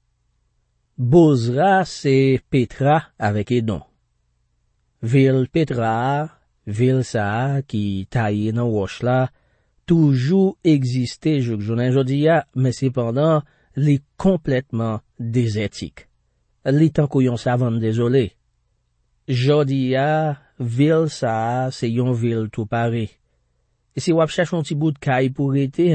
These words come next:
ben, w ap jwenn yon la vil Petra san pwoblèm, e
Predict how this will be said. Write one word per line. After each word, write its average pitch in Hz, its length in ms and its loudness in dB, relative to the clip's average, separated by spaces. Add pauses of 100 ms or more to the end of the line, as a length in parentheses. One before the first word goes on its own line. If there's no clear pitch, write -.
(120)
ben, 131 300 2 (340)
w 147 160 2
ap 156 160 4
jwenn 147 400 2
yon 151 300 2
la 143 180 0
vil 147 240 2
Petra 135 380 0
san 147 240 -2
pwoblèm, 156 480 2 (560)
e 165 280 4